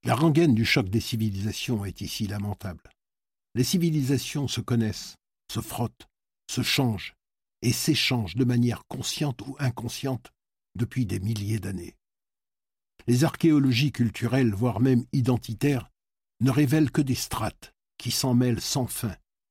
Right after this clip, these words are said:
se nourrissent, se regardent, se fécondent, s'émulsionnent. L'Occident est en nous, et nous sommes en lui. Toutes les cultures ont eu leur projection magico-mythique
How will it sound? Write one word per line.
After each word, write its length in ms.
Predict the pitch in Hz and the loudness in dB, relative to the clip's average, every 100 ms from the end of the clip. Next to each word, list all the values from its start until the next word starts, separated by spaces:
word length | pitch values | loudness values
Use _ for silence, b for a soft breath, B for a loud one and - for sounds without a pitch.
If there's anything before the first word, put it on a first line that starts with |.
| _ | _
se 120 | - 127 | 0 4
nourrissent, 600 | 131 113 101 - - - _ _ - | 4 4 -2 -6 -12 -16 _ _ -4
se 80 | |
regardent, 500 | 113 127 113 90 85 - _ _ - | 0 2 0 -4 -10 -18 _ _ -8
se 100 | - | -4
fécondent, 560 | 127 139 - 110 92 78 _ _ - | 0 0 -2 -4 -6 -10 _ _ -6
s'émulsionnent. 1000 | - 139 113 127 92 - 123 101 82 82 - _ - _ _ _ _ _ | 0 2 4 4 2 0 0 -2 -8 -18 -20 _ -20 _ _ _ _ _
L'Occident 640 | 113 135 - - 135 135 123 | -4 -2 0 0 2 2 0
est 220 | 131 123 127 | -2 0 2
en 120 | 123 | 4
nous, 220 | 135 113 - _ _ _ _ _ - | 4 2 -4 _ _ _ _ _ -2
et 80 | 107 | 2
nous 160 | 110 | 2
sommes 300 | - 127 107 - 131 | 2 -4 -4 -6 -2
en 140 | 113 | -2
lui. 340 | 78 85 - _ _ _ _ _ _ _ _ _ _ _ _ _ - | -2 -8 -12 _ _ _ _ _ _ _ _ _ _ _ _ _ -2
Toutes 240 | 220 - | 0 2
les 100 | 135 | 2
cultures 460 | - 123 - 151 120 | 4 0 2 2 2
ont 100 | 113 135 | 2 2
eu 60 | |
leur 160 | 110 - | 2 0
projection 580 | - 107 117 - 139 117 | 0 0 0 -2 2 4
magico-mythique 1040 | 127 110 113 - 98 107 - 131 131 - | 4 4 0 -2 -2 -2 -4 -6 -6 -8